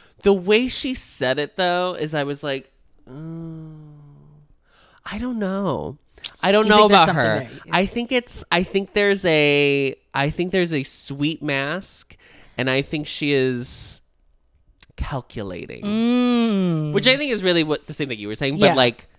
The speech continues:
Speaker 2: Which
Speaker 1: it
Speaker 2: makes
Speaker 1: is not, she is, she is what, this is it. <gasps> She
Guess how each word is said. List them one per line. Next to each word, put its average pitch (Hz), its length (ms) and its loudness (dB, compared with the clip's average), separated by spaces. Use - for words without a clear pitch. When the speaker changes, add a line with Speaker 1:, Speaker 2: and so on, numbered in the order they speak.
Speaker 2:
Which 247 140 4
Speaker 1:
it 220 40 8
Speaker 2:
makes 262 120 6
Speaker 1:
is 240 40 -2
not, 240 400 6
she 226 280 -2
is, 220 280 2
she 240 460 2
is 262 200 0
what, 151 600 4
this 180 240 -4
is 147 160 -10
it. - 240 -12
<gasps> 202 160 -14
She 247 760 2